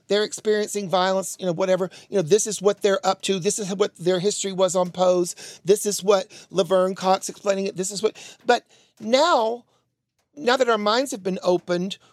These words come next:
we are going to have to start implementing trans stuff. So, a tr-, a, a, into real life, not just someone in the pa-, pages of the New York Times or the San Francisco Chronicle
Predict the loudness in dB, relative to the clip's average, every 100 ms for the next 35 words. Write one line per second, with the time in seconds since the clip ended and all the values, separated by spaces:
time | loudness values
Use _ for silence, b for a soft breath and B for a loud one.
0 | -12 -6 0 2 2 2 0 0 -2 -2
1 | -4 -2 -2 -2 _ -2 -2 -2 -2 0
2 | -4 -4 -6 -8 -10 _ _ _ b _
3 | -2 0 2 0 -4 -8 -8 -4 -6 -8
4 | -18 -20 B B -6 2 4 4 2 0
5 | 0 0 0 0 0 2 -2 0 2 2
6 | 0 -2 2 2 2 0 0 -2 -8 0
7 | 2 2 0 0 2 0 2 2 2 -2
8 | B B 0 0 2 -4 -6 0 0 0
9 | 0 0 0 -2 -4 -2 -4 -2 -2 -2
10 | -2 0 0 0 -4 -6 -4 -2 -4 -6
11 | B -6 -2 -2 -2 -6 -6 -8 -4 0
12 | 0 0 0 -2